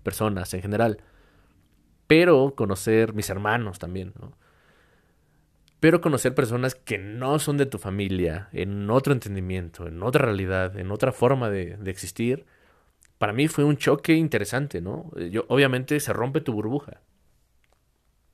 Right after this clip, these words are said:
Eh, entiendo que hay mucha gente que a los veinte no ha roto su burbuja en ningún sentido, y pues tampoco está mal.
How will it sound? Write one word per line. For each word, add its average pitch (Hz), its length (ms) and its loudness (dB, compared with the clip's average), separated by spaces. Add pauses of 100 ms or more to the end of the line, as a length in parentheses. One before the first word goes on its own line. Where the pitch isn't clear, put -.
(180)
Eh, 95 240 -4
entiendo 107 340 -4
que 123 100 -2
hay 120 40 0
mucha 117 220 -2
gente 110 260 -2
que - 80 -2
a 101 40 4
los 98 160 -2
veinte 107 300 -2
no 113 80 0
ha 107 60 2
roto 104 240 -2
su 110 100 -4
burbuja 113 480 2
en 110 80 -2
ningún 104 240 -2
sentido, 120 520 -2 (680)
y 311 80 0
pues 294 120 -2
tampoco 233 260 0
está 240 760 2 (280)
mal. 175 400 -2